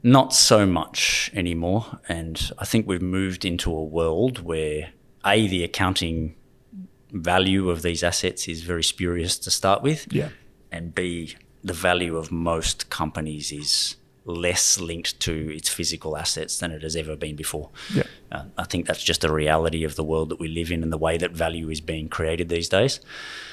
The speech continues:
Speaker 1: Uh, I, I still love building out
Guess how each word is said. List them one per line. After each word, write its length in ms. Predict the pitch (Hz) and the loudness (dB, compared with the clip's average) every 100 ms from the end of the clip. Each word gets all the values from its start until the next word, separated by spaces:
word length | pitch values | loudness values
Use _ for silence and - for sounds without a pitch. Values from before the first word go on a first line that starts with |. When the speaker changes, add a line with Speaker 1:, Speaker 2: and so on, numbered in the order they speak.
| - - - | -18 -12 2
Speaker 1:
Uh, 320 | 117 113 113 - | 6 8 6 8
I, 380 | 147 175 160 - | 8 8 6 8
I 140 | 151 | 8
still 320 | - 190 175 | 8 10 10
love 800 | 113 110 107 95 87 - - - - - 104 | 10 10 10 8 0 -4 -6 -10 -14 -10 0
building 420 | 107 107 95 90 | 4 6 4 4
out 260 | 90 90 | 4 2